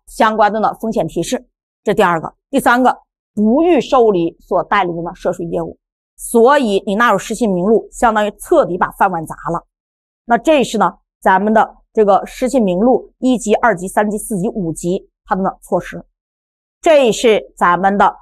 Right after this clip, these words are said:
信用管理的呢有关内容。我们来看相应的题目，第一道题多选题，下列关于涉税专业服务机构信用评价的说法正确的有哪是正确的？A、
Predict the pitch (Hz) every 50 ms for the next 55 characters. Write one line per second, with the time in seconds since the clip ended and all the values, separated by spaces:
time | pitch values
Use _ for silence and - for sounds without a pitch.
0 | _ _ - - - 285 254 208 165 - 175 180 233 277 277 180 175 175 175 -
1 | - 185 180 175 175 175 185 175 170 165 - - _ _ - 208 208 214 196 202
2 | - - - 208 208 - - 226 208 208 196 - 202 190 233 254 254 - _ _
3 | _ _ - 269 247 254 240 - - - 196 190 - - - 208 202 220 175 160
4 | 156 170 165 165 _ _ _ _ _ _ _ _ _ _ _ - 392 349 320 285
5 | 262 254 262 254 262 254 254 254 - - - - 381 359 294 233 208 - 180 170
6 | 165 - 262 247 254 269 269 240 190 - - - - - 185 196 254 247 196 -
7 | - - 214 208 196 226 190 - - - _ _ - - 330 269 202 - - 208
8 | 254 254 196 - 208 190 170 - - _ - - 359 285 - 190 165 170 165 165
9 | - _ - 202 185 - - 247 262 220 190 196 165 165 - _ _ _ _ -
10 | - 262 269 269 262 _